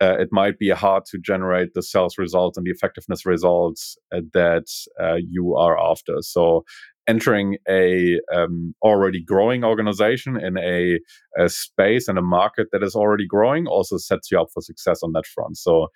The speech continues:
those are kind of the things that I would, uh, generally,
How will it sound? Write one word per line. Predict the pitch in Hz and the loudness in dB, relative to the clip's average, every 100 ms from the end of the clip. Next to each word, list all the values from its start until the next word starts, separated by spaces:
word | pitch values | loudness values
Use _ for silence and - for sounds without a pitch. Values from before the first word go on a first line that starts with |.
| - - _ | -20 -20 _
those | 135 147 | 2 2
are | |
kind | 170 147 | 2 -2
of | 131 | 0
the | 113 | -2
things | - 123 117 | 0 -2 -2
that | - 101 | 0 0
I | |
would, | 98 90 - | 0 -2 -2
uh, | 95 90 90 87 | 0 2 2 -2
generally, | 80 104 104 98 95 95 90 | -2 -4 -2 0 2 2 0